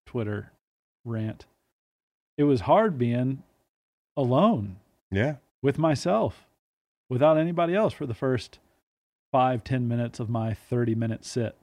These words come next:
Speaker 1: And then after a while, it became kinda nice.
Speaker 2: I don't, see, I don't mind being alone with myself. If I'm outside and I'm alone with myself, I love it.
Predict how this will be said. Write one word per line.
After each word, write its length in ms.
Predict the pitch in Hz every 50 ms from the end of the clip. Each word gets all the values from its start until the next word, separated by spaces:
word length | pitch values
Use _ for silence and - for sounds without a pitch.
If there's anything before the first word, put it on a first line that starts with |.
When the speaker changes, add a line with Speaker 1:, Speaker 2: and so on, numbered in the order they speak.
| _ _ _ _ _ _ _ _ _ _ _ _
Speaker 1:
And 120 | 147 139 139
then 120 | 156 170
after 260 | 170 170 165 - -
a 40 | 170 147
while, 180 | 135 131 147 156
it 60 | 156
became 300 | 156 - - 143 147 143
kinda 260 | - 151 151 165 165
nice. 420 | 165 151 120 98 95 - - - _ _ - - - _ _ -
Speaker 2:
I 120 | - 143 175
don't, 240 | 196 208 190 - -
see, 200 | - - 147 139
I 120 | 143 156
don't 160 | 175 180 156
mind 340 | 135 131 131 127 127 120 101
being 160 | 107 107 107
alone 300 | 104 98 101 104 107 110
with 100 | 110 110
myself. 420 | 117 113 110 - - 117 107 - 98
If 100 | 90 107
I'm 180 | 110 120 120 98
outside 520 | 98 101 104 104 - - 107 101 98 98
and 100 | 95 95
I'm 80 | 92 90
alone 280 | 90 92 92 92 95 95
with 120 | 92 95
myself, 400 | 101 95 92 - 101 95 - -
I 60 | 90
love 280 | 87 90 92 90 90 85
it. 140 | 85 85